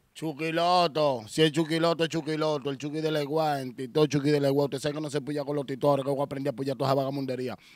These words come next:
A partirle la yola a toda esa sucia que se merecen eso, que le saquen esa verdadera leche.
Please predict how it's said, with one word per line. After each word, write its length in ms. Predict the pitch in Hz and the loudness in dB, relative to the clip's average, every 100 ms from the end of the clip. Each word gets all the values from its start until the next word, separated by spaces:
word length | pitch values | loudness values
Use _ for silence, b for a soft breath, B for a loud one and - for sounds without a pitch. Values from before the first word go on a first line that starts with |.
| b | b
A 100 | 127 | 0
partirle 400 | 135 131 143 151 | 0 0 0 0
la 100 | 147 | 0
yola 200 | 139 143 | 2 -2
a 40 | |
toda 120 | 131 135 | -2 0
esa 180 | 139 | 0
sucia 300 | 127 143 127 | 0 -2 -2
que 100 | 127 | -2
se 100 | 127 | -4
merecen 380 | 123 123 123 131 | -6 -6 -6 -6
eso, 180 | 135 131 | -6 -6
que 80 | 120 | -6
le 80 | 113 | -6
saquen 280 | 127 135 135 | -8 -8 -10
esa 140 | 135 | -10
verdadera 440 | 127 123 127 127 120 | -10 -10 -10 -10 -8
leche. 380 | 110 104 95 | -10 -10 -12